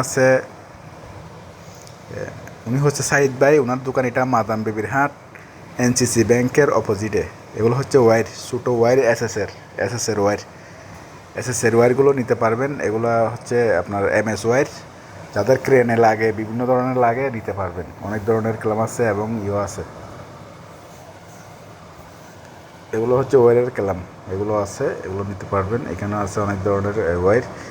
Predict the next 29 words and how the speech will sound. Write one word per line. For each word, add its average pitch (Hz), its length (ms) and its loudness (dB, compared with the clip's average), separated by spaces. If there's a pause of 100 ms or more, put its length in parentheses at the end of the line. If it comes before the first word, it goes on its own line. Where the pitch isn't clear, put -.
(160)
বিভিন্ন 104 260 -2 (120)
মাপের, 107 320 2 (140)
ফিটও 156 360 4
নিতে 165 240 4
পারবেন, 170 280 2
এগুলো 160 180 0 (100)
কেজিও 123 340 0
নিতে 104 220 -6
পারবেন। 82 280 -8 (1900)
এ, - 20 4 (160)
বড় 123 220 6
বড় 120 120 4 (100)
এই 113 100 0
কুপ্পাগুলো 120 440 -2 (120)
আছে, 143 180 -4 (120)
আবার 113 160 0 (100)
এই, 104 40 -2 (140)
এই 104 360 -6
টলির 120 320 0
এগুলো 123 260 -2
আছে। 151 200 -4 (2000)
এখানে 107 300 -10
অনেক 104 140 -4 (100)
ধরনের, 107 380 -2
এ, - 60 -4 (440)
কলাম 101 220 0 (100)
আছে, 107 220 -4 (140)
আপনার 92 300 -4 (500)
ওয়্যার 95 200 0